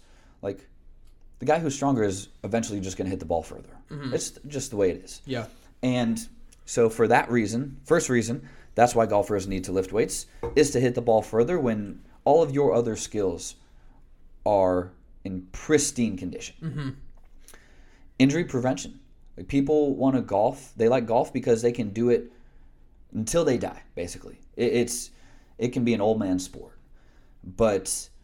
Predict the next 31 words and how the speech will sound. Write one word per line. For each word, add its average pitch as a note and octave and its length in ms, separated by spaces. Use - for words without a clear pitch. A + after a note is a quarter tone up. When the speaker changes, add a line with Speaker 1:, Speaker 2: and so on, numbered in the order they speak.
Speaker 1:
injury C3 260
prevention, A#2 600
longevity, G#2+ 680
also F#2 340
helped F#2 340
with F#2+ 300
resistance G2+ 500
training, - 280
with A2+ 140
Speaker 2:
Mm-hmm. C3+ 80
Speaker 1:
training F#2 260
with G#2+ 180
weights. - 340
Your F2+ 140
ligaments, C#3 420
your - 80
tendons, C3 400
your F#2 100
joints, A2 340
everything C#3 380
is - 120
so B2+ 120
much C3+ 240
better D#3+ 220
supported, C3 600
along B2 240
with B2 140
your G#2 100
movement. C#3 480
Like, A#2 240
your, C3+ 200